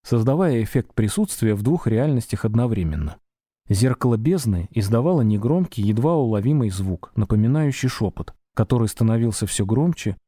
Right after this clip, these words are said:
как только кто-то приближался слишком близко. Осмелившийся ступить в аномалию оказывался перед выбором: пройти сквозь визуализацию своих самых тёмных воспоминаний или найти силу оторваться и уйти,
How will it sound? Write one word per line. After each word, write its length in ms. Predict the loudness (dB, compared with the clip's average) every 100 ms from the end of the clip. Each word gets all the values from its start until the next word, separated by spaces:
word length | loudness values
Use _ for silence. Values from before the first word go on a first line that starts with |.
| _
как 180 | -4 0
только 320 | -2 0 -4
кто-то 280 | -2 -2 0
приближался 720 | -2 0 0 0 -2 -4 -4
слишком 420 | -2 -2 0 0
близко. 480 | 0 -2 -6 -12 -16 _ _ _ _
Осмелившийся 800 | -4 0 2 2 0 0 -2 -2
ступить 380 | -2 -2 -2 0
в 80 | 0
аномалию 580 | 2 2 0 0 0
оказывался 600 | -2 -2 -2 -2 -2 -4
перед 260 | -2 -2 0
выбором: 440 | -2 -2 -4 -6 -8 _ _ -2
пройти 280 | 0 2 -2
сквозь 320 | 0 -2 0
визуализацию 840 | 0 2 0 0 -2 -4 -4 -4
своих 540 | -4 -2 0 0 -4 _
самых 420 | -2 2 2 0
тёмных 380 | 0 2 0 -2
воспоминаний 800 | -4 0 0 2 2 0 0 -6 _ _ _ 0
или 160 | 4
найти 380 | 4 2 0 -2
силу 360 | -2 0 2 2
оторваться 640 | 0 -2 0 -2 -2 -6
и 160 | 0 0
уйти, 480 | 0 -2 -6 -8